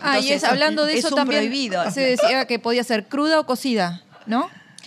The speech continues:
Speaker 2: Sí, la carne cruda puede dar lugar a que los colegas digan que tiene parásitos, ¿sí?
Speaker 1: Claro.
Speaker 2: Entonces, en ese caso es muy bueno congelarla previamente, ya que la proteína no se arruina,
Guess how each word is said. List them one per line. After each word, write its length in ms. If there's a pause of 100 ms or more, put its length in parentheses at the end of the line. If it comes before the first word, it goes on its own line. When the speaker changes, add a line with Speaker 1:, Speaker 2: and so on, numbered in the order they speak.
(100)
Speaker 2:
Sí, 320
la 200
carne 340
cruda 640
puede 320
dar 160
lugar 320
a 80
que 140
los 100
colegas 400
digan 240
que 80
tiene 220
parásitos, 720
¿sí? 60
Speaker 1:
Claro. 300 (300)
Speaker 2:
Entonces, 320
en 80
ese 220
caso 260
es 80
muy 240
bueno 440
congelarla 720
previamente, 580
ya 160
que 100
la 140
proteína 680
no 200
se 460
arruina, 680